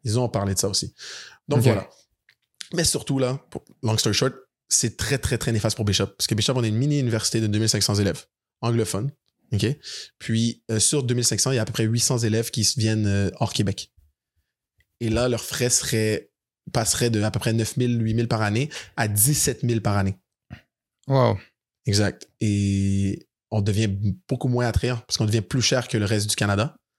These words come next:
Speaker 2: Ouais.
Speaker 1: Et, euh, surtout là, pour vraiment notre podcast, pour notre programme de football, ça va être difficile de recruter hors Québec. Puis en ce moment, cinquante-quatre pour cent de, des joueurs de notre équipe sont québécois, mais quarante-six pour cent sont hors Québec.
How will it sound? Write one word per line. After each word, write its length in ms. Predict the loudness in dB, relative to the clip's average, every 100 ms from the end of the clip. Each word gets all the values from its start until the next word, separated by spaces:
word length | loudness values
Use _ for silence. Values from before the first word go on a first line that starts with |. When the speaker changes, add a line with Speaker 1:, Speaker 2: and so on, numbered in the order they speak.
| _ _ 0
Speaker 2:
Ouais. 240 | 2 2 0 -8 _ _ _
Speaker 1:
Et, 220 | -2 2 2
euh, 60 |
surtout 300 | 2 0 0
là, 220 | 0 0
pour 360 | -2 -6 -8 -8 _ _ _ -6
vraiment 160 | 0 2
notre 140 | 2
podcast, 360 | 0 0 -2 0
pour 80 | 0
notre 140 | 0
programme 260 | 0 0 2
de 60 |
football, 560 | 0 0 0 0 0 -2 -6 _ _ -12 -12 _ -20 -18 -8
ça 140 | -4
va 60 | -2
être 80 |
difficile 300 | 0 0 0
de 60 | 0
recruter 380 | -2 -4 -2 -2
hors 120 | 0
Québec. 400 | -2 -4 -4 -14 _
Puis 160 | -2 0
en 80 | 0
ce 60 |
moment, 260 | 0 0 0
cinquante-quatre 580 | -2 -2 0 0 -2 -2
pour 140 | -2 0
cent 140 | 0
de, 280 | 2 2 0
des 160 | 0
joueurs 220 | 0 0 0
de 80 |
notre 160 | 0 0
équipe 200 | -2 -2
sont 120 | -2
québécois, 560 | -2 -2 0 -2 -4 _ _ _ _ _ _ _ _ -4
mais 100 | 0
quarante-six 460 | 0 0 0 0
pour 140 | -2 -2
cent 120 | -2
sont 140 | 0
hors 140 | -2 0
Québec. 420 | -2 -2 -6